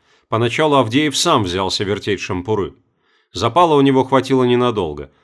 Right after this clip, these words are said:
Надо было любезничать с дамами, травить байки, наливать всем пиво. Так что в итоге за мангалом обосновался я, а капитан одаривал всех шашлыком и разливал напитки. На этот театр одного актёра глазели уже все, включая караульных.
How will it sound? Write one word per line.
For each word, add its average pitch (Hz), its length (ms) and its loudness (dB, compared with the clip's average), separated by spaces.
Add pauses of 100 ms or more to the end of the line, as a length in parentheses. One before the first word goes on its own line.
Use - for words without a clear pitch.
(100)
Надо 123 220 0
было 120 180 2
любезничать 113 640 0
с 85 80 -14
дамами, 131 480 0 (140)
травить 117 340 0
байки, 127 500 0 (100)
наливать 127 420 2
всем 123 340 -2
пиво. 90 360 -4 (540)
Так 185 200 0
что - 160 -4
в 143 80 2
итоге 175 280 2
за 135 140 2
мангалом 135 520 4
обосновался 117 640 0
я, 82 320 -4 (100)
а 95 100 -8
капитан 156 640 0
одаривал 156 520 4
всех 135 320 0
шашлыком 127 640 -2 (120)
и 202 120 2
разливал 127 520 2
напитки. - 560 -8 (580)
На 117 140 0
этот 147 220 0
театр 123 440 0
одного 117 340 2
актёра 175 360 2
глазели 139 400 2
уже 160 220 0
все, 113 320 -2
включая 107 500 -2
караульных. 104 600 -2